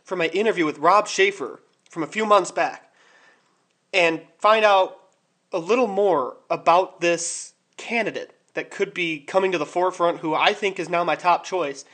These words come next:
if the Bulls don't go after Billy Donovan. And more Bears off the field to talk about. Tarik Cohen got an extension last night about midnight.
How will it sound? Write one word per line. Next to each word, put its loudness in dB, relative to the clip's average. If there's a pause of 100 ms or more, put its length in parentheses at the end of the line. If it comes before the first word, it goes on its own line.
(400)
if 0
the -6
Bulls 2
don't 4
go 2
after -2
Billy -6
Donovan. 0 (1120)
And 6
more 8
Bears 2
off 6
the -8
field -2
to -18
talk 6
about. 0 (280)
Tarik 0
Cohen 10
got 6
an 0
extension 0
last 0
night 2
about 4
midnight. 0